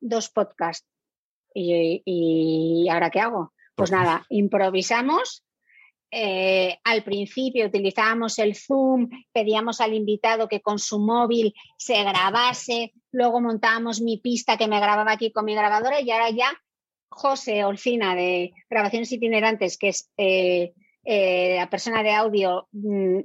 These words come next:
Speaker 1: maravillosa que tengo en Valencia, hace el triple salto mortal y me dice, "Pues ahora le vamos a mandar al invitado su micro", que es el mismo micro que utilizo
Speaker 2: Claro,
Speaker 1: yo en
Speaker 2: importante.
Speaker 1: Dubái, con su grabadora.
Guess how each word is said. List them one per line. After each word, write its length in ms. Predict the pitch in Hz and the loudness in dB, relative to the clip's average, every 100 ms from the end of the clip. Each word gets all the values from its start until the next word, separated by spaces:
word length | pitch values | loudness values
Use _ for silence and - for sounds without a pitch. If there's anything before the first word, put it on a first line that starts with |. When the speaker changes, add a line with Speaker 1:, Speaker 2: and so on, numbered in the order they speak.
| - | -2
Speaker 1:
maravillosa 840 | 214 196 180 185 190 214 214 185 | 0 2 2 2 2 0 0 -2
que 120 | 196 | -2
tengo 300 | 190 208 220 | -4 -2 0
en 100 | 226 | 0
Valencia, 520 | 214 220 254 - 262 349 _ _ _ _ _ _ | 0 -2 -4 -6 -6 -6 _ _ _ _ _ _
hace 260 | 269 311 302 | -2 0 0
el 120 | 262 | -2
triple 300 | 247 311 320 320 | 0 -2 -2 0
salto 280 | 311 294 285 | 0 2 -2
mortal 300 | 294 339 349 | 0 0 0
y 80 | |
me 60 | 247 | 0
dice, 200 | 220 226 | -2 0
"Pues 240 | 240 247 | 0 0
ahora 340 | 269 277 415 480 587 - _ _ _ | 2 2 2 0 -4 -6 _ _ _
le 180 | 269 269 | -4 -2
vamos 280 | 285 349 359 | 0 -2 0
a 60 | |
mandar 360 | 339 311 254 240 | 0 0 2 2
al 140 | 233 | 2
invitado 580 | 240 240 233 240 330 349 427 - _ _ | 0 -2 -2 0 0 0 -2 -6 _ _
su 220 | - 311 | -8 -2
micro", 320 | 320 370 381 392 - | 2 2 2 -2 -2
que 120 | - 240 | -2 -2
es 200 | - - | -4 -8
el 160 | 240 240 | -2 0
mismo 280 | 311 311 | 0 2
micro 360 | 285 254 247 214 | 0 2 2 2
que 100 | 214 | 2
utilizo 400 | 208 226 233 240 | 2 2 2 2
Speaker 2:
Claro, 140 | 220 220 | 2 4
Speaker 1:
yo 200 | 214 - | 2 0
en 80 | 208 | 0
Speaker 2:
importante. 400 | 208 202 202 208 | 0 2 0 0
Speaker 1:
Dubái, 300 | 220 285 381 _ _ _ _ | 0 0 -2 _ _ _ _
con 200 | - 208 | -4 -4
su 240 | 202 381 359 | -2 -2 0
grabadora. 560 | 262 233 214 240 285 | 2 2 2 0 -2